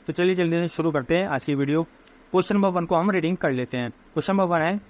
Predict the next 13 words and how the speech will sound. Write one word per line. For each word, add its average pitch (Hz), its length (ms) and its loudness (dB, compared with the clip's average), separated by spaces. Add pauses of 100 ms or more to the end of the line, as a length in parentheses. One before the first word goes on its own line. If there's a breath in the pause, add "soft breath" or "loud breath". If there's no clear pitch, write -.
"Find 170 320 2
X 165 480 -2
in 165 160 -2
the 175 140 4
following 151 420 -2
figures।" 127 280 -2 (480)
एक 180 100 0
figure 190 340 2
आपको 175 220 2
ये 170 160 2
दी 175 140 2
गई 175 200 2
है, 180 200 0